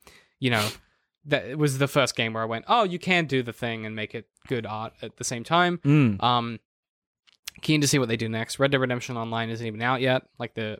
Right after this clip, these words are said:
Speaker 1: Red Dead two Online.
Speaker 2: Yeah, I'm, I'm keen to see where that
Speaker 1: Um,
Speaker 2: goes.
Speaker 1: I don't really do
Speaker 2: Um,
Speaker 1: multiplayer online stuff, but if there's a story, I'll play it.
Speaker 2: Yeah.
Speaker 1: Um, and I'm excited to see what happens with that.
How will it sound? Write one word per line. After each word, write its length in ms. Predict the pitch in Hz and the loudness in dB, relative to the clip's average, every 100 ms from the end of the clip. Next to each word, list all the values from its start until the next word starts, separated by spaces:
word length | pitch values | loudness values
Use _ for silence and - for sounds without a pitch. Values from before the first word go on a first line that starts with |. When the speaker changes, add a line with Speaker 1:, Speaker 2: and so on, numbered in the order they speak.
| _ | _
Speaker 1:
Red 140 | 120 | -6
Dead 140 | 117 110 | -6 -6
two 160 | 135 | -8
Online. 300 | 127 135 135 | -6 -6 0
Speaker 2:
Yeah, 120 | 131 160 | 4 4
I'm, 200 | 165 127 | 2 0
I'm 160 | 131 | 0
keen 240 | 127 147 139 | 0 -2 0
to 80 | |
see 240 | 127 - 127 | 0 0 0
where 160 | 120 | 2
that 160 | 113 120 | 2 0
Speaker 1:
Um, 40 | 117 | -2
Speaker 2:
goes. 360 | - 110 123 151 | -2 -2 0 2
Speaker 1:
I 40 | |
don't 80 | 226 | 4
really 200 | 240 196 | 4 4
do 120 | 190 | 2
Speaker 2:
Um, 60 | 185 | 0
Speaker 1:
multiplayer 440 | 175 - 185 180 | -4 -4 -4 -4
online 240 | 175 175 170 | -4 -6 -6
stuff, 260 | - 175 | -4 -4
but 100 | - | -4
if 60 | 151 | -8
there's 160 | 143 | -8
a 40 | 131 | -6
story, 360 | - 135 143 131 | -6 -4 -2 -4
I'll 60 | |
play 260 | 117 127 127 | -6 -8 -6
it. 80 | 123 _ _ _ | -8 _ _ _
Speaker 2:
Yeah. 200 | 123 135 | 2 2
Speaker 1:
Um, 180 | 110 117 _ _ _ | 2 -6 _ _ _
and 260 | 120 120 117 | -8 -6 -6
I'm 160 | 101 123 | -10 -10
excited 380 | - 120 123 | -6 -4 -4
to 60 | - | -6
see 180 | - 123 | -8 -8
what 120 | 113 | -8
happens 300 | 117 - 113 | -10 -12 -20
with 120 | 110 | -6
that. 320 | - 160 156 | 0 0 0